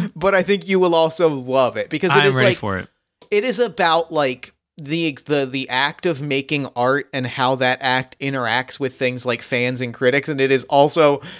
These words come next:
Speaker 2: Ugh.
Speaker 1: very specifically about working in the food service industry.
Speaker 2: No, but I need to, though. I need to face my
Speaker 1: I
Speaker 2: fears, as
Speaker 1: would
Speaker 2: King Hart
Speaker 1: love
Speaker 2: says.
Speaker 1: to just, like, this is gonna be bonus audio that we record at some point. I would just love to hear your thoughts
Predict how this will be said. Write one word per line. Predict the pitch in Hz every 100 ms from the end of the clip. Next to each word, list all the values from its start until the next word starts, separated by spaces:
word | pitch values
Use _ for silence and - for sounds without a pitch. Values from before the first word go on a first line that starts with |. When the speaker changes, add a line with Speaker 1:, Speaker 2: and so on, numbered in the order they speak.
| -
Speaker 2:
Ugh. | 113 -
Speaker 1:
very | 160 156 165 165
specifically | 160 - 151 160 160 170 165 165
about | 156 147 135 123
working | 123 123 143 139
in | 135
the | 127
food | - 123 131
service | 127 - 127 156 165
industry. | 185 190 202 - 240 262 269
Speaker 2:
No, | 147 160 170 175 175 175 180 180 180 180 180 175 165
but | - 196 127 -
I | 143 143
need | 143 139
to, | - 117
though. | 101 98 90 -
I | 139
need | 143 143
to | 147 131 117 _
face | - 131 -
my | - 110
Speaker 1:
I | -
Speaker 2:
fears, | 123 113 104
as | -
Speaker 1:
would | 190 -
Speaker 2:
King | 151
Hart | 160 170
Speaker 1:
love | 180
Speaker 2:
says. | 202 185
Speaker 1:
to | 165
just, | 170 160 - _ -
like, | 160 143
this | 175 240 220
is | 202
gonna | 190 190
be | 180 170
bonus | 151 156 175 175
audio | 180 180 180 185
that | 175
we | 160
record | 165 135 - 156 180
at | -
some | 190 185
point. | 190 214 202
I | 156 190
would | 185
just | 165 170 151
love | 151 151
to | 135
hear | - 170 156 151
your | 139 131 131
thoughts | 147 127 127 -